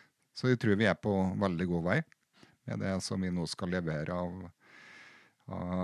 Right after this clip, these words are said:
av Live Race, altså via Live Race-appen vår, eh, som nå blir, eh, publisert, eh, på januar, eh, før, eh,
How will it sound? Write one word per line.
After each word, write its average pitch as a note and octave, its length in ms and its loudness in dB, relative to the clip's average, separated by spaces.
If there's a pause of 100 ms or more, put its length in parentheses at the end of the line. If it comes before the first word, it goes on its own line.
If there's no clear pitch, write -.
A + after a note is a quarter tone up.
(100)
av F2+ 300 -2
Live F2 400 -2
Race, E2+ 440 -2
altså F#2+ 220 -4
via E2+ 240 -2
Live E2+ 320 -2
Race-appen F2+ 1200 -4
vår, G#2+ 320 2
eh, G#2+ 380 0
som G2+ 160 -4
nå F#2 140 -2 (600)
blir, F2+ 380 -2
eh, F#2 840 -4
publisert, F#2+ 540 -4 (200)
eh, F#2+ 280 -2 (100)
på F#2 240 -4
januar, F#2+ 540 0 (100)
eh, A2+ 380 -10
før, F2+ 320 -6 (160)
eh, G2 320 -6